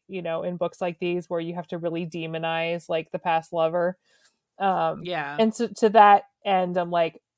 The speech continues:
Speaker 1: "You're not really supposed to be sympathetic for her," but the book doesn't <laughs> also paint her in any kind of flattering light either. Um, even though I think Jessica really tries to understand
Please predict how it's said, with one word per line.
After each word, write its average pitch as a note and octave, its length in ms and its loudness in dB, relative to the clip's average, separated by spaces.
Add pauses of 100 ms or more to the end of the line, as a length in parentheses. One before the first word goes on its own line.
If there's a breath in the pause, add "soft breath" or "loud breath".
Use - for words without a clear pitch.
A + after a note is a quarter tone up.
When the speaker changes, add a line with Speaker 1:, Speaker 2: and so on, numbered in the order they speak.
(300)
Speaker 1:
"You're A#3 120 -2
not C4+ 180 0
really A3+ 180 4
supposed A3 240 -2
to G#3 60 -8
be G3+ 100 -2
sympathetic F3+ 540 -4
for G3+ 140 -2
her," G3+ 420 -2 (180)
but F3+ 380 2 (1200)
the G3 120 -2
book F#3 240 0
doesn't F#3+ 320 -4
<laughs> - 40 -6
also G#3+ 380 0
paint G#3 380 -2
her G3+ 220 0
in F#3 320 -4
any F#3 280 -2
kind F#3+ 220 -4
of F#3 80 -4
flattering F3+ 440 -4
light F3 320 -2
either. B3 520 -2 (400 loud breath)
Um, F3 500 0 (120)
even F4+ 180 2
though F4+ 120 6
I D#4 80 6
think C4 240 -2
Jessica G3+ 400 2
really F3 280 -2
tries F#3 600 2
to F3+ 140 -6
understand E3+ 800 -6